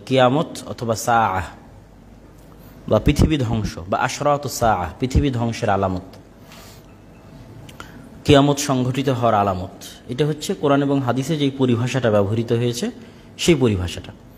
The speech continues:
আর আখিরুজ জামান এই পরিভাষাটা এই যুগে, আহ, মানুষ নতুন করে, আহ, কিছু বক্তার বক্তব্যের কারণে চালু হয়েছে। তো সেই ক্ষেত্রে আমরা চাচ্ছি যে পবিত্র কোরআন এবং সহিহ হাদিসের আলোকে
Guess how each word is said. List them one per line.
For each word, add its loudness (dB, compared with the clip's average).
আর 4
আখিরুজ 4
জামান 4
এই 0
পরিভাষাটা -2
এই 4
যুগে, 4
আহ, -4
মানুষ 2
নতুন 4
করে, 4
আহ, -8
কিছু -2
বক্তার 0
বক্তব্যের 0
কারণে 0
চালু 0
হয়েছে। -2
তো -4
সেই -2
ক্ষেত্রে -2
আমরা 2
চাচ্ছি 0
যে 2
পবিত্র 0
কোরআন 4
এবং 2
সহিহ 2
হাদিসের -2
আলোকে 2